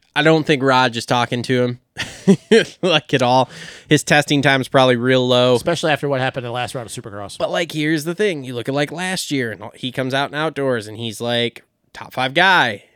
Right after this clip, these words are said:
Speaker 1: which, like, nobody was really
Speaker 2: Leading
Speaker 1: expecting.
Speaker 2: laps.
Speaker 1: Yeah, like, leading laps. So, like, he could, 'cause, like, his Supercross, even though he had moments this year, was better, and he made it through. <laughs>
Speaker 2: Yeah.
Speaker 1: Like, like, he did make it through.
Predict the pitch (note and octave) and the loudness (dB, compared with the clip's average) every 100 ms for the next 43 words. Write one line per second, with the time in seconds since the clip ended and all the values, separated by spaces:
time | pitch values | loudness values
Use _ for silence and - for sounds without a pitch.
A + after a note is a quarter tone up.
0 | _ _ B2 B2+ - A#2+ A2 G#2 A2+ A2+ | _ _ -8 -6 -6 -6 -6 -6 -10 -8
1 | A2 A2+ A#2+ C3 C3 B2 C#3 C#3+ C3+ C3+ | -4 -2 -2 0 0 -2 0 0 -2 0
2 | E3+ E3 E3 F3 F3+ D3 - A#2+ A#2+ A2+ | 2 4 4 4 4 2 -4 -2 0 0
3 | A#2 A2+ B2+ C#3+ D3 D3 E3+ D#3+ - D#3+ | 0 -2 -2 0 0 2 2 2 0 0
4 | C#3+ C3+ B2 - - - - _ - B2+ | 2 2 0 -4 -18 -20 -20 _ -8 -4
5 | B2+ C3 - - E3 G#3 E3 - A2+ A2+ | -2 -2 -6 0 4 4 2 -2 -6 -6
6 | G#2+ A#2+ - C#3 D3 B2+ D3+ D3 D3 C3+ | -6 -6 -4 -4 -4 -2 0 0 -2 -4
7 | C3 C3 C3 C3 B2 B2+ B2+ B2+ D3 F3 | -2 0 2 0 -2 -2 -2 0 2 2
8 | D3+ C3+ B2 C3+ - B2 A#2+ - - G3+ | 0 -4 -6 -6 -6 -8 -8 -6 0 2
9 | G3+ G3 _ _ _ - B2+ C3 A#2+ B2 | 2 -2 _ _ _ -8 -4 -2 0 0
10 | C#3+ E3+ E3 C4 C#4+ A#3+ _ _ - - | 2 0 0 0 2 0 _ _ -14 -10
11 | - D3+ C3+ A#3+ F#3 - D#3+ - - - | 0 2 4 2 2 -4 -10 -8 -14 -8
12 | A#2+ A#2+ - D#3+ E3+ E3+ E3 D#3+ | -6 -4 2 4 6 4 4 0